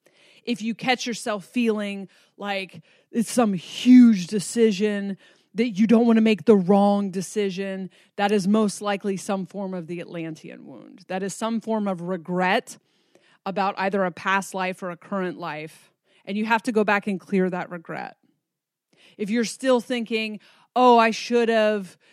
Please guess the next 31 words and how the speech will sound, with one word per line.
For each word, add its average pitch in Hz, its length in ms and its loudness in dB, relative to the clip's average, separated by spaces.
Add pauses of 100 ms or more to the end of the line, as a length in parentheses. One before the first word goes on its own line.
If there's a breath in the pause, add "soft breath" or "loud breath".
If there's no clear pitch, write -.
(120)
not 214 300 2
gone 214 200 -4
to 196 60 -8
college. 185 680 -2
I 190 60 -6
should 226 240 0
have 196 100 0
not 208 340 -2
left 202 300 -6
that 196 300 -6
girlfriend. 180 680 -2
I 190 80 -10
should 233 220 0
have 208 100 0
not 208 280 -2
done 196 260 -4
this," 180 300 -6 (280 soft breath)
you 220 160 4
need 240 160 6
to 220 100 4
work 208 400 0
on 202 220 -4
that. 165 280 -8 (480 soft breath)
You 226 100 -2
need 226 160 0
to 220 100 4
work 220 320 -2
on 220 120 -6
that 196 220 -6
past 190 380 -8
perception. - 800 -14